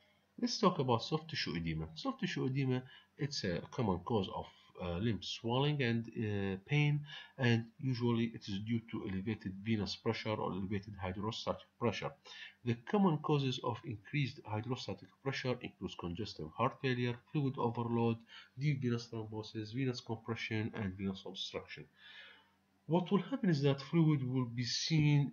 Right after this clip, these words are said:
in between the subcutaneous soft, soft tissues, giving them a reticulated or a marbled or a cobblestone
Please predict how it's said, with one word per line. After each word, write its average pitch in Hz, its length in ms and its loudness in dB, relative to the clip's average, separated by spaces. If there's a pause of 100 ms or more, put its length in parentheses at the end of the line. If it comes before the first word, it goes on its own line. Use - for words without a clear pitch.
in 143 220 2
between 127 600 0
the 113 220 0
subcutaneous 113 920 -2
soft, 131 220 0 (140)
soft 131 300 -4
tissues, 123 420 -2
giving 113 420 -2
them 113 340 0
a 98 280 0 (320)
reticulated 127 1040 -2
or 90 580 -2
a 98 80 -4 (160)
marbled 117 800 0
or - 300 -4
a 90 60 -8 (120)
cobblestone 117 720 0